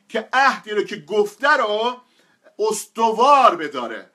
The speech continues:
خدا می‌دونه برای اینکه اون عهدی که، می‌دونید عهد معمولاً بین دو طرف است. وقتی یه خانوم و یه آقا می‌ایستن در برابر کشیش و اونها رو عقد می‌کنه،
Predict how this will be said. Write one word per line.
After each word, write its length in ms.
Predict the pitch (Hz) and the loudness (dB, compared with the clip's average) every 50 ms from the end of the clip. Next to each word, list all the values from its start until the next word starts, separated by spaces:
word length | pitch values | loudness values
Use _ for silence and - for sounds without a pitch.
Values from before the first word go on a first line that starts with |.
| _ _ _ | _ _ _
خدا 340 | - - 214 220 262 277 294 | -8 -6 -4 -2 -2 -2 -2
می‌دونه 340 | 302 311 294 254 226 208 | -4 -6 -6 -4 -4 -4
برای 180 | 185 196 202 214 | -4 -4 -4 -4
اینکه 180 | 208 - - 202 | -6 -6 -6 -8
اون 180 | 202 202 202 | -8 -8 -6
عهدی 360 | - 214 208 196 - - 202 | -2 -2 -2 -2 -4 -10 -20
که، 360 | 170 - 214 196 165 139 - - | -10 -6 -4 -2 -2 -4 -6 -10
می‌دونید 280 | 175 175 202 226 247 240 - | -12 -10 -8 -8 -8 -8 -6
عهد 300 | 202 202 226 226 - 185 | -4 -4 -4 -4 -8 -10
معمولاً 380 | 190 196 190 185 185 185 208 214 | -10 -8 -8 -8 -4 -4 -4 -2
بین 260 | 190 185 208 220 233 | -2 -4 -4 -4 -6
دو 240 | 220 165 202 254 247 | -8 -2 -2 -2 -2
طرف 380 | - 180 151 135 123 117 - | -2 -6 -8 -8 -8 -10 -10
است. 240 | 131 104 - - _ _ _ _ _ _ _ - | -12 -16 -16 -20 _ _ _ _ _ _ _ -12
وقتی 240 | 135 147 - 170 | -12 -12 -10 -10
یه 120 | 185 208 208 | -8 -8 -8
خانوم 460 | - - 190 175 180 196 202 190 165 | -6 -4 -4 -4 -4 -4 -6 -6 -4
و 60 | 165 | -4
یه 100 | 175 202 | -4 -2
آقا 500 | 208 196 180 165 160 196 196 180 - - - _ _ _ | -2 -2 -4 -2 0 0 0 0 0 -6 -12 _ _ _
می‌ایستن 460 | 175 196 233 240 220 - 208 196 190 | -14 -12 -10 -10 -8 -6 -6 -6 -4
در 180 | 170 175 175 170 | -2 -2 -2 0
برابر 360 | 165 170 170 170 170 185 202 | 0 -2 -4 -2 -4 -6 -6
کشیش 520 | 185 - - 180 170 - - 226 208 - 175 | -8 -8 -8 -8 -8 -6 -8 -12 -14 -10 -8
و 40 | |
اونها 260 | 170 165 160 151 170 165 | -8 -8 -6 -8 -6 -6
رو 60 | 170 | -6
عقد 360 | - 160 170 165 156 - 160 | -4 -4 -4 -4 -4 -6 -10
می‌کنه، 560 | 165 165 - 175 165 170 190 220 247 262 262 | -16 -12 -12 -10 -6 -4 -4 -4 -4 -6 -8